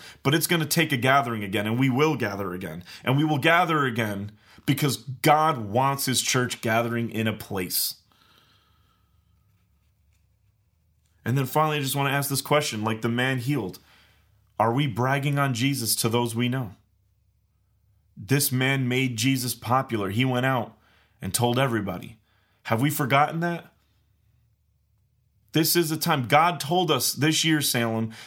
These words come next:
that he wants to restore people to the church who have been burnt by the church. Please take this as an opportunity to apologize, to say sorry, to make amends,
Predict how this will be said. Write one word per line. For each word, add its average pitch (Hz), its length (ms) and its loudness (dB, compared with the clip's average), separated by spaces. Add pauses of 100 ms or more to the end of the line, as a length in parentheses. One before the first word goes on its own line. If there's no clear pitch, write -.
that 123 160 2
he 156 160 0
wants 156 280 2
to 143 120 0
restore 156 640 2
people 160 360 -2
to 156 120 -4
the 135 100 0
church - 560 0 (240)
who 143 140 2
have 120 140 0
been 127 280 0
burnt 139 320 2
by 139 140 4
the 135 100 -2
church. - 440 -2 (300)
Please 160 560 2
take 165 340 0
this 170 180 0
as 147 180 2
an 139 120 -2
opportunity 143 1000 0 (800)
to 156 200 4
apologize, 131 1200 0 (260)
to 151 120 2
say 160 300 4
sorry, 147 760 2 (260)
to 147 120 4
make 156 300 2
amends, 139 760 0